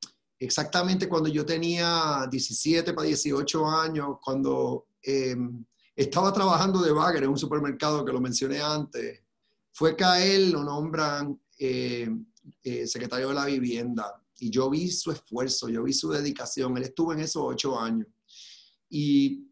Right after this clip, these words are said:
yo me dije a mí mismo en ese entonces, "Algún día me gustaría ser servidor público".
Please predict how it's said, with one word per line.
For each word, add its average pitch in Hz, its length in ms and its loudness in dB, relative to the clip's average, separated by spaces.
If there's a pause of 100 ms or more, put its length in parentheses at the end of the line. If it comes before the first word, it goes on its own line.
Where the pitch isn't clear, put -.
yo 147 260 0
me 190 100 2
dije 185 180 6
a 180 40 0
mí 190 120 2
mismo 170 340 2
en 151 60 -2
ese 147 160 -2
entonces, 139 460 -4
"Algún 135 260 0
día 160 240 0
me 139 120 0
gustaría 151 360 -4
ser 165 200 -2
servidor 127 460 -4
público". 113 560 -6